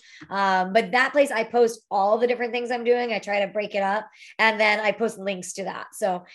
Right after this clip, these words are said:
if you don't wanna try to find all the different websites, just follow me, and you'll see that I post about it and share all the information you could possibly want.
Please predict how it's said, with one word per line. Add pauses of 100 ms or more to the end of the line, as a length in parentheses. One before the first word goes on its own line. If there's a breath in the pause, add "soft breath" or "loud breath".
(120)
if
you
don't
wanna
try
to
find
all
the
different
websites,
just
follow
me,
and
you'll
see
that
I
post
about
it
and
share
all
the
information
you
could
possibly
want.